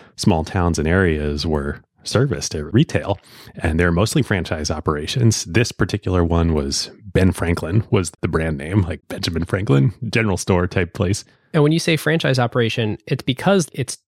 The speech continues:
Speaker 2: way too much of a burden to, like, source your own inventory, carry your own inventory, r-, maintain all those different vendor relationships. If you're in one of those towns, you're serving two thousand people, you're kind of the one store there.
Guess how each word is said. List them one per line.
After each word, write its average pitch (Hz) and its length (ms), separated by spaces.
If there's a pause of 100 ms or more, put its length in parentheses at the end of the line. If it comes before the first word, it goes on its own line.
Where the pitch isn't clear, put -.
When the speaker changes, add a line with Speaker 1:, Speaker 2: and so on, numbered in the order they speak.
Speaker 2:
way 208 300
too - 180
much 139 200
of 123 80
a 117 60
burden 113 520
to, 123 120
like, 104 360
source - 480
your 117 180
own 120 140
inventory, 113 720
carry 117 420
your 110 200
own 110 120
inventory, 110 760
r-, 107 160
maintain 120 500
all 113 120
those 113 260
different 110 460
vendor 110 280
relationships. 104 840 (120)
If 135 200
you're 175 180
in 151 100
one 139 120
of 135 40
those 120 180
towns, 104 500 (260)
you're 113 140
serving 135 360
two 131 160
thousand 113 360
people, 101 480 (180)
you're 113 160
kind 143 340
of 120 140
the 117 120
one 113 360
store 107 400
there. 95 320